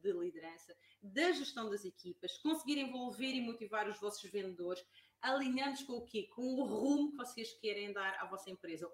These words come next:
com o objetivo que vocês querem alcançar e que foi definido, lá está,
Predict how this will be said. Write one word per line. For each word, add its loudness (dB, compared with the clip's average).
com 2
o 4
objetivo 2
que -10
vocês -2
querem -2
alcançar 2
e 4
que -10
foi 4
definido, 4
lá 10
está, 4